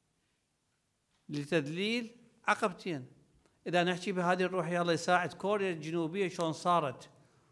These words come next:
وشلون صارت سنغافور، وشلون صارت الإمارات.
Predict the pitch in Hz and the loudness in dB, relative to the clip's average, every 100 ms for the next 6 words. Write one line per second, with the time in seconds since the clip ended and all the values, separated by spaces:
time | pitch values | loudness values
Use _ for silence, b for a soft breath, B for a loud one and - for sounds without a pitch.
0 | b b b - 147 196 196 185 - 180 | b b b -12 -2 0 2 0 0 2
1 | 175 170 190 180 123 - B B B B | 4 4 2 -2 -2 -10 B B B B
2 | 170 208 190 208 208 202 185 170 151 120 | -2 2 4 6 6 6 6 6 6 -2